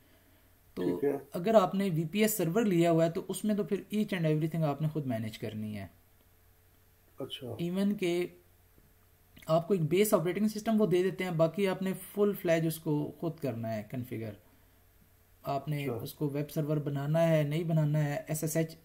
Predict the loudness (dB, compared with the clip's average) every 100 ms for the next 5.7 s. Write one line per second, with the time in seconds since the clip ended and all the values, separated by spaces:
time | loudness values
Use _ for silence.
0 | -14 -12 -6 -4 -2 -2 -2 -2 0 0
1 | 0 0 2 2 0 -4 -2 0 0 0
2 | -2 -6 -14 _ _ _ _ _ _ _
3 | -2 2 4 6 4 4 2 0 -4 -6
4 | -10 -20 _ _ _ _ _ _ -2 0
5 | -2 -2 -2 -2 -4 -6